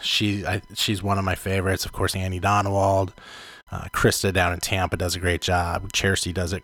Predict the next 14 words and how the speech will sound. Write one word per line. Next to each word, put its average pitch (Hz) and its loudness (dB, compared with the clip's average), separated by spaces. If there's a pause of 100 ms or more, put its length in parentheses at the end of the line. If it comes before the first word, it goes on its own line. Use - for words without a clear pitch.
up 85 -6
in 92 0
Minneapolis. 95 -4
So 90 -4 (360)
there's 113 0
great 104 0
organizations 95 0
all 90 4
over 90 -2
the 90 -8
country 90 -4
that 92 -2
do 98 -4
it. 101 -4